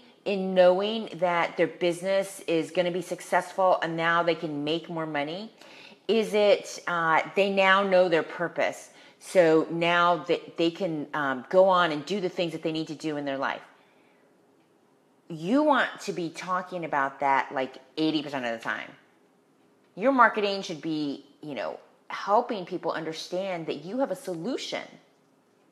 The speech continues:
And then, you know, the rest of it is, uh, you know, is, is your personal branding and, and the marketing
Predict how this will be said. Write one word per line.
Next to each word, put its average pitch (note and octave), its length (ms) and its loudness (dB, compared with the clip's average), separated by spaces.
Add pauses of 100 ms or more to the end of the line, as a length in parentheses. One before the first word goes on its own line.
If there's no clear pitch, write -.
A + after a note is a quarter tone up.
(920)
And G3 160 -4
then, A#3 240 -2 (160)
you F3+ 120 -6
know, B2+ 260 -4
the E3+ 100 -2
rest G3 360 2
of D#3+ 120 -2
it D#3 300 0
is, D3 420 -2 (140)
uh, C3+ 320 -6 (100)
you D3+ 140 -10
know, A2+ 220 -6
is, C#3+ 260 -12
is D#3 120 -8
your D#3 100 -6
personal D#3+ 280 -10
branding F#3 540 -4
and, C#3 200 -6
and D3+ 200 -8
the C#3 120 4
marketing C#3 840 -2